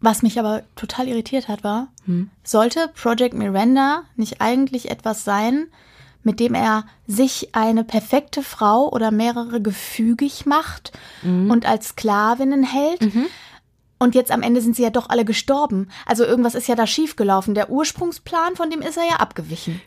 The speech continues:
Speaker 2: Genau, er wollte ja eig-, er war ja so ein Survival-Fanatiker,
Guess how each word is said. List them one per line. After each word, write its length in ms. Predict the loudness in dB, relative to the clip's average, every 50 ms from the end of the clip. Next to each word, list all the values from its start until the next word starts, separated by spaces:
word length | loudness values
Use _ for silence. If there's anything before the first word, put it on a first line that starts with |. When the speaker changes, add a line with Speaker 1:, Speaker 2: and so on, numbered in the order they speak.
| _
Speaker 2:
Genau, 200 | 4 6 6 6 6
er 200 | 4 2 4 6
wollte 260 | 6 4 4 4 2
ja 180 | 2 2 2 2
eig-, 180 | 2 0 0 -2 -4
er 180 | -4 -4 -2
war 120 | -2 -2 0
ja 160 | 0 -2 -2
so 180 | -2 -2 -2 -2
ein 180 | -2 -2 -4
Survival-Fanatiker, 1700 | -4 0 0 0 2 4 4 4 4 2 2 -2 -2 -4 -6 -4 0 2 2 2 0 0 -6 -6 -2 0 2 2 4 4 2 0 -2